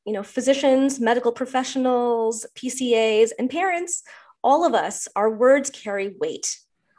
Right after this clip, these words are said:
Our words carry worth. So think about these words when we talk to our patients and our families. And if a psych-ish feeling, smelling patient comes your way, walks through your door,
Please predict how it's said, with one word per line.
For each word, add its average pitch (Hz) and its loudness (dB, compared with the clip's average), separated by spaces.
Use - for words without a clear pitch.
Our 220 4
words 262 4
carry 208 -4
worth. 165 -8
So 247 4
think 330 -2
about 180 -2
these 160 -8
words 160 -6
when 175 -8
we 185 -10
talk 190 -10
to - -10
our 170 -6
patients - -10
and 170 -8
our - -10
families. 247 -4
And 240 4
if 240 4
a 254 4
psych-ish 285 0
feeling, 277 2
smelling 277 -2
patient 247 -6
comes 254 0
your 277 2
way, 214 2
walks 202 -4
through 285 -10
your 311 -6
door, 240 2